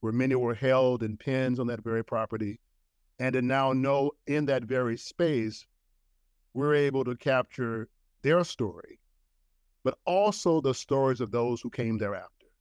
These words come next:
So what makes this museum also unique, it is not simply a museum that chronicles the past,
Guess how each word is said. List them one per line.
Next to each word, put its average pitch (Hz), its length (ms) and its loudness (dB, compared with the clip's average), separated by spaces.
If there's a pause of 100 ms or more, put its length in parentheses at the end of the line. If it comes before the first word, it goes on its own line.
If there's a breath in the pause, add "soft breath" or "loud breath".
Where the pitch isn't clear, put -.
(800)
So 131 260 -2 (100)
what 135 220 -4
makes 170 260 0
this 156 220 -2
museum 131 340 0
also 175 320 0
unique, 110 560 -4
it 123 100 -4
is 123 140 -2
not 143 240 0
simply 139 480 -2
a 117 140 -4
museum 117 500 -2
that 117 140 -8
chronicles 113 480 -6
the 101 100 -12
past, 123 640 -2